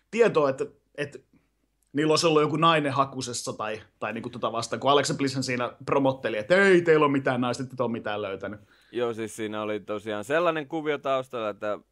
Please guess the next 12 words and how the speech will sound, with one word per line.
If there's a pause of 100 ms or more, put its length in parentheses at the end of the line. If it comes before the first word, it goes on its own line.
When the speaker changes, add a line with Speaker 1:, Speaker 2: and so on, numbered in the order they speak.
(240)
Speaker 2:
ö,
Vaudevillansit
hävisivät, (640)
hävisivät
ensimmäisen
Speaker 1:
Mm. (140)
Speaker 2:
mestaruusshottinsa
sen
takia,
kun
Alexa
Blissi,